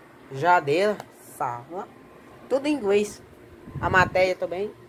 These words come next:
Quantas páginas em inglês tem? É duzentos e oito. Faz duzentos e dez páginas.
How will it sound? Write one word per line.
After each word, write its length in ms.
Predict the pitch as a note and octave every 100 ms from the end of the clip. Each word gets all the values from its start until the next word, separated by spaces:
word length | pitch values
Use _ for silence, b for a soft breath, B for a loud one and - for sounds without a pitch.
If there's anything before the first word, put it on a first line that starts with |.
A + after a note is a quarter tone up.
| - -
Quantas 340 | C#4 C#4 -
páginas 420 | A3+ A3 A3 G3+ - - - - E3+
em 60 |
inglês 400 | E3+ E3+ D3+ C3+
tem? 260 | F3 A3 G#3+ - - - - - - - - - - - - - - - - -
É 60 |
duzentos 340 | F3+ E3 G#3+ A3+
e 100 | A3+
oito. 280 | D#3 D3+ -
Faz 260 | D3+ G3
duzentos 460 | F#3+ G3+ F#3+ G3 G3+
e 80 | F#3+
dez 320 | C#3+ C#3+ -
páginas. 400 | C3 C#3 C#3